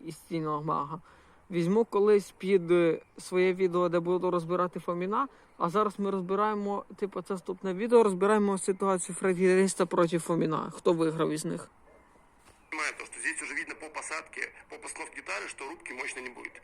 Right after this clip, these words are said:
Speaker 2: Поэтому я об этом открыто заявил, да, что так и так, что гитарист играет слабее, чем я.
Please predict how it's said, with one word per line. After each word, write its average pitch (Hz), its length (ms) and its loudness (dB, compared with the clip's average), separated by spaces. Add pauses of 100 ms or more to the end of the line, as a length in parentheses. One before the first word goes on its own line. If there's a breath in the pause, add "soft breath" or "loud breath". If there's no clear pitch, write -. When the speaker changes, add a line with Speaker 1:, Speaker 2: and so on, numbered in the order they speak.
(640 loud breath)
Speaker 2:
Поэтому 131 340 -8
я 190 140 -4
об 160 80 -14
этом 135 280 -10
открыто - 320 -14
заявил, 113 300 -8
да, 117 120 -12
что - 160 -20
так 208 160 -12
и - 20 -14
так, 226 180 -10
что - 120 -12
гитарист - 380 -8
играет 156 240 -6
слабее, - 280 -8
чем 107 180 -8
я. - 180 -10